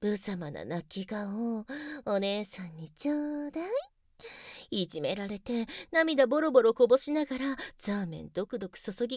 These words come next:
込んでる時のお顔、いっぱい見せて。はあ、かわいいね。辛いね。楽しいね。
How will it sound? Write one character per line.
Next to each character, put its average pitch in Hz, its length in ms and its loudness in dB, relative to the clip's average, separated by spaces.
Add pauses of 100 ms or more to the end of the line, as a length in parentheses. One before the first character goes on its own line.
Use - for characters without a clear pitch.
込 269 140 8
ん 311 60 0
で 311 120 0
る 254 100 -6
時 233 260 -8
の 185 160 -2
お - 20 -10 (100)
顔、 277 380 -10 (400)
い 247 300 0
っ - 20 -16 (200)
ぱ 190 200 0
い 185 100 -2
見 226 220 -6
せ - 180 -10
て。 359 320 -14 (2250)
は 359 580 -8
あ、 - 20 -20 (200)
か - 140 -4
わ 226 420 -6
い 311 280 -8
い 349 40 -6
ね。 339 400 -4 (340)
辛 - 320 2
い 403 40 -8
ね。 427 420 2 (2750)
楽 190 520 -2
し - 340 2
い - 40 4
ね。 285 280 -10